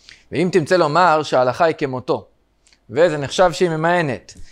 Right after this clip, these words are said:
האם רק בנישואין אנחנו אומרים שההלכה כמותו, שזה נחשב שהיא ממיינת, או אפילו אם רק בקידושין, גם נחשב שהיא ממיינת? תשמע, אמר רב יהודה, אמר בשם שמואל, "הלכה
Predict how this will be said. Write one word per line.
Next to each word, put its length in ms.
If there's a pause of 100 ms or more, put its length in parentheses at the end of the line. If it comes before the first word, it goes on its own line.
(220)
האם 340
רק 120
בנישואין 580
אנחנו 240
אומרים 160
שההלכה 380
כמותו, 440
שזה 240
נחשב 200
שהיא 180
ממיינת, 360
או 40
אפילו 260
אם 80
רק 180
בקידושין, 640
גם 160
נחשב 200
שהיא 160
ממיינת? 400 (1200)
תשמע, 380 (880)
אמר 520
רב 200
יהודה, 380 (600)
אמר 180
בשם 320
שמואל, 440 (460)
"הלכה 500